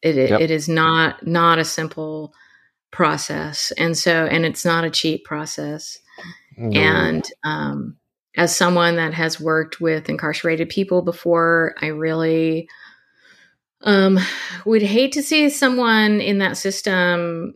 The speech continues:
Speaker 1: uh, if they, if they're not supposed to be there.
Speaker 2: Yeah.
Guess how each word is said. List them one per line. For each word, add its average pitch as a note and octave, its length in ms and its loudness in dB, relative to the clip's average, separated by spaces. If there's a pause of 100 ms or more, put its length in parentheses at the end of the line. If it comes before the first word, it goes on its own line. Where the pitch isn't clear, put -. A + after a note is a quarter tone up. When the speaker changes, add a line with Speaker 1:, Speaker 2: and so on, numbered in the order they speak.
(120)
Speaker 1:
uh, E3 380 -2
if D#3+ 120 -4
they, E3+ 300 2 (100)
if D#3+ 160 -12
they're E3+ 120 0
not F3 420 -2 (140)
supposed F#3+ 380 -2
to F3 60 -4
be E3 160 0
there. - 480 -6 (1040)
Speaker 2:
Yeah. C#3 320 4